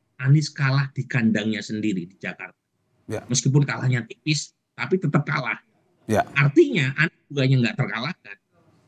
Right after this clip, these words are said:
Speaker 1: Ya, jadi
Speaker 2: Menurut
Speaker 1: nah,
Speaker 2: Anda
Speaker 1: tetapi
Speaker 2: itu berefek
Speaker 1: malah
Speaker 2: juga, Mas Burhan, ya? Menurut Anda itu berefek juga pada pilkada ini nanti ya, waktu kalah di Pilpres kemarin di Jakarta?
Speaker 1: Ya, tentu saja. Tetapi poin saya bukan itu, Mario. Poin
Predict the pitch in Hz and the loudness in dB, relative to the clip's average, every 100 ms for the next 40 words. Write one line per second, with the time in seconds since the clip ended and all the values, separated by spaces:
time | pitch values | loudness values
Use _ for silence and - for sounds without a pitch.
0 | _ - 104 120 120 180 - - _ _ | _ -12 -2 2 4 2 -2 -20 _ _
1 | - 151 156 165 196 196 165 170 190 185 | 0 4 4 4 2 2 0 2 0 2
2 | 185 190 165 139 147 151 151 131 156 - | 4 4 4 2 -4 0 2 2 -2 -6
3 | - - - - - _ 143 151 156 165 | -20 -20 -20 -20 -20 _ 2 2 2 0
4 | 170 156 160 151 135 175 151 117 104 143 | 0 0 0 -2 0 2 2 0 -2 -2
5 | - 160 156 143 143 147 147 135 127 131 | 0 0 2 0 0 0 2 0 0 0
6 | 117 139 151 135 120 - - - - 135 | 0 0 0 -2 -6 -12 -20 -14 -4 0
7 | 151 135 131 139 131 120 117 127 120 - | 2 2 0 2 2 0 0 0 0 -4
8 | - - - - - - _ _ _ _ | -14 -16 -20 -20 -20 -20 _ _ _ _
9 | _ _ _ - 120 135 135 139 220 190 | _ _ _ -2 0 2 2 2 2 0
10 | 123 143 185 240 226 214 190 185 180 214 | -2 -4 -2 -2 2 4 4 0 -2 0
11 | 143 135 151 147 131 113 92 - 151 | 0 0 0 -2 -4 -6 -8 -6 -2